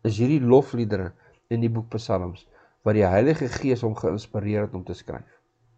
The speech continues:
En so kan ons ook versterking, kan ons krag ontvang, wanneer ons hierdie Psalms lees van God se reddende regterhand, ons kryger God, wat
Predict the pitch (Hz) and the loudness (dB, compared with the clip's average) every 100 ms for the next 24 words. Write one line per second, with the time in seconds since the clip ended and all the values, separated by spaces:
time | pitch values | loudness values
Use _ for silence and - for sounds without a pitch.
0 | _ _ _ _ _ _ - 120 117 190 | _ _ _ _ _ _ -2 -2 2 4
1 | 185 160 139 165 175 110 95 - 117 117 | 4 2 2 2 2 -2 -6 -6 -6 -4
2 | - 113 113 104 92 - _ _ _ _ | 0 0 0 -6 -8 -12 _ _ _ _
3 | _ _ _ _ _ - 107 110 113 - | _ _ _ _ _ -8 -2 -2 -2 -4
4 | 151 147 120 113 - 92 107 _ _ _ | -2 -2 -4 -10 -12 -14 -16 _ _ _
5 | _ _ _ _ 107 117 - 151 143 - | _ _ _ _ 2 4 4 4 2 0
6 | 107 127 151 160 120 - 117 113 107 - | 2 4 4 0 -4 -2 0 0 -2 -6
7 | 95 101 95 - _ _ _ _ _ - | -4 -4 -4 -8 _ _ _ _ _ -2
8 | 110 - 156 143 - 123 110 98 - _ | -2 0 0 0 0 0 2 0 -8 _
9 | _ - 101 107 135 135 127 110 104 113 | _ -12 -2 2 2 0 -2 0 0 -2
10 | - 104 92 92 - _ _ _ _ _ | -4 -8 -8 -10 -14 _ _ _ _ _
11 | _ 131 147 - - 156 147 - 127 - | _ 2 2 2 -6 2 2 2 -4 -6
12 | 107 98 - _ _ _ _ _ - 120 | -4 -6 -8 _ _ _ _ _ 0 2
13 | 120 | 2